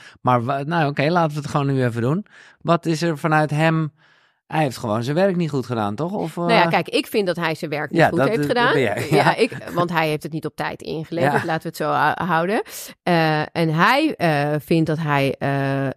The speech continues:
Speaker 2: niet goed is ingelicht.
Speaker 1: Ah, ja, oké.
Speaker 2: Hij heeft, ehm, laten we ervan uitgaan dat we allebei chaotische mensen zijn. Dat kan de meta-variant zien. Dit is
Speaker 1: Ja.
Speaker 2: de meta.
Speaker 1: Ja, precies.
Speaker 2: De meta ziet, oké, jullie zijn allebei
Speaker 1: Ja, ja.
Speaker 2: chaotisch.
Speaker 1: Ja.
Speaker 2: Dat is zo.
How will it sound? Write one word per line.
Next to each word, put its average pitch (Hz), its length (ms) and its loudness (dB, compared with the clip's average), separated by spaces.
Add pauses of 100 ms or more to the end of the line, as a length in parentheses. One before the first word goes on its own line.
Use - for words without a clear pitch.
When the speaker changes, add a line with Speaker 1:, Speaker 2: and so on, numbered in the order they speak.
(120)
Speaker 2:
niet 190 220 6
goed 175 220 2
is 180 120 -2
ingelicht. 170 880 2
Speaker 1:
Ah, 98 60 -4 (380)
ja, 50 220 -14
oké. - 140 -18 (240)
Speaker 2:
Hij 151 100 6
heeft, 165 220 2 (300)
ehm, 143 600 0 (380)
laten 165 380 2
we 170 60 2
ervan 175 320 0
uitgaan 185 380 0
dat 165 140 0
we 165 120 2 (120)
allebei 220 460 4
chaotische 165 520 0
mensen 147 300 -6
zijn. 226 220 -2
Dat 170 220 -6
kan 151 220 -4
de 147 80 -2
meta-variant 151 720 -6
zien. 269 220 -6
Dit 190 120 -6
is 147 60 0
Speaker 1:
Ja. 151 80 8
Speaker 2:
de 160 80 2
meta. 190 320 -2
Speaker 1:
Ja, 233 240 -2
precies. - 240 -12
Speaker 2:
De 165 80 -2
meta 247 340 4
ziet, 233 320 -2
oké, 180 140 0
jullie 175 180 0
zijn 214 180 2
allebei 262 360 6
Speaker 1:
Ja, 240 60 4
ja. 233 60 2
Speaker 2:
chaotisch. 170 880 2
Speaker 1:
Ja. 117 80 -8
Speaker 2:
Dat 185 120 2
is 160 160 -4
zo. - 240 -6